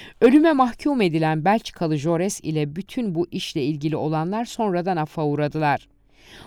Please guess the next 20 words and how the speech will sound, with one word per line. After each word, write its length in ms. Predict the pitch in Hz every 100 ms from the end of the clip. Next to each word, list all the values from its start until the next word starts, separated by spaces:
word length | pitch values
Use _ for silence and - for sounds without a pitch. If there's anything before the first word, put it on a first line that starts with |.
| -
Bu 240 | 262 277
suikastin 680 | 240 240 214 220 196 - 247
de 120 | 233 220
ancak 440 | - 269 226 233 190
bir 80 |
yararı 380 | 180 170 170 165
görülmüştü. 720 | 151 151 147 143 143 - 147 - _ _ - -
Şair 400 | - 190 165 170
Tevfik 440 | 156 170 156 175 -
Fikret 360 | 151 - 220 -
etkisi 460 | 180 - - - 202
bu 160 | 196 170
bombanın 460 | 180 170 180 202
dehşetinden 760 | 170 156 160 147 170 185 214 185
daha 200 | 196 202
uzun 260 | 156 160
süren 380 | 160 170 214 208
bir 100 | 180
şiir 320 | 156 175 190
yazmış 540 | 156 143 147 208 285